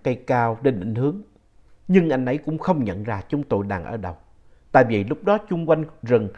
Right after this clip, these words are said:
là một màu khói trắng như sương mờ bao phủ. Rồi bỗng nhiên mây đen kéo đến phủ kín cả bầu trời. Gió thổi mạnh như muốn hất tung chúng tôi bay lên trời. Cả ba anh em tôi phải nắm chặt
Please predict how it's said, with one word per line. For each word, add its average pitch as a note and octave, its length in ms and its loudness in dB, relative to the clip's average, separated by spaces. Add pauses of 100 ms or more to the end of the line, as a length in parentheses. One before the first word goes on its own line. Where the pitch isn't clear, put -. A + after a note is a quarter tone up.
(180)
là B2 120 6
một A#2 260 -2
màu F#2+ 220 -2
khói C3+ 380 -2
trắng D#3+ 220 -4
như A#2+ 160 -2
sương G#2+ 340 -8
mờ E2 300 -6
bao G2+ 180 -6
phủ. - 280 -14 (1500)
Rồi A#2 420 8
bỗng D#3 200 2
nhiên C#3 300 2
mây C3 160 0
đen A#2 340 -2
kéo D3 160 -2
đến D#3 260 -2
phủ F#2 360 -10
kín D3 240 -4
cả F2 120 -8
bầu F#2+ 280 -8
trời. E2 200 -10 (760)
Gió G#3+ 320 10
thổi C3+ 160 2
mạnh G2 300 -2 (400)
như F3+ 120 4
muốn A#3 220 4
hất C4 140 0 (200)
tung D3+ 180 0
chúng A3+ 160 -4
tôi D#3+ 220 2
bay D3+ 200 0
lên D3 240 -2
trời. F2+ 200 -6 (960)
Cả A#2+ 220 2
ba D3 160 4
anh A#2+ 200 4
em A2+ 220 -2
tôi A#2 160 4
phải C3 80 -2
nắm A3 220 -2
chặt - 180 -4